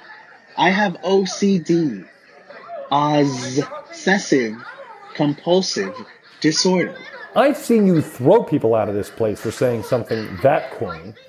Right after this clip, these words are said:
Speaker 1: Mm, you haven't missed your favorite part yet. When the Scarecrow tells Dorothy that some people go both ways.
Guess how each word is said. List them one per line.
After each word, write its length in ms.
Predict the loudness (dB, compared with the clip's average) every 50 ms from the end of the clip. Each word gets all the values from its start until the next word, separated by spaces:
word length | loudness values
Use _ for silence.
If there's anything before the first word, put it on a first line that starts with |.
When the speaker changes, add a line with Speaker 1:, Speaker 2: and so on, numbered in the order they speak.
| -20 -20 _ -10
Speaker 1:
Mm, 240 | -8 -6 -6 -6 -8 -12 _ _ -16 -12
you 300 | -8 -4 -2 -2 2 2
haven't 280 | 2 2 2 2 2
missed 280 | 0 0 0 0 0 0
your 80 | 0
favorite 440 | 0 2 2 2 2 2 0 -2 -4
part 300 | -4 -4 -2 -2 -2 -2
yet. 340 | -4 -4 -4 -6 -8 -12 -18 -20 -20 -20 -20 -20 -20 -20 -20 -20 _ _ -20 -20 -20 _ _ -20 -20 -20 -20 -20 _ -20 -20 _ _ _
When 140 | -4 -2 0
the 80 | 0
Scarecrow 520 | -2 -2 0 2 2 2 2 2 2 0 0
tells 340 | 0 0 -2 0 -2 -2 0
Dorothy 380 | 2 4 4 4 4 2 0
that 200 | 0 0 -4 -6
some 180 | -6 -6 -4 -4
people 300 | -2 -2 -2 -2 -2 -2
go 220 | 0 0 0 0
both 360 | 0 0 -2 -2 -2 -4 -6 -6
ways. 640 | -4 -4 -2 -4 -4 -6 -8 -10 -14 -16 -16 -16